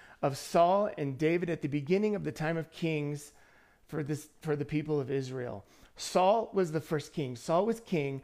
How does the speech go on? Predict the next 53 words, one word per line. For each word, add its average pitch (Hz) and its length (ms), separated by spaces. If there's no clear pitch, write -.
but 185 240
actually 226 420
due 190 200
to 190 100
his 180 320
own 180 240
unresolved 175 580
fears 165 380
and 147 120
disobedience, 170 720
he 220 120
had 196 120
lost 175 460
the 175 80
anointing 139 460
as 131 120
king, 165 240
and 175 100
it 165 40
had 160 160
been 165 180
given 202 380
to 151 100
David. 123 540
But 220 440
Saul 208 300
was 220 140
gonna 202 200
be 185 100
king 180 340
until 156 280
he 143 180
died, 135 460
but 180 120
he 185 180
knew 240 260
that 202 100
he'd 160 220
lost 165 280
this 160 180
anointing, 180 400
and 180 100
he 202 80
was 208 220
jealous 220 500
of 220 120
David, 160 320
and 175 100
he 185 60
wanted 185 360
to 220 40
kill 247 300
him. 127 160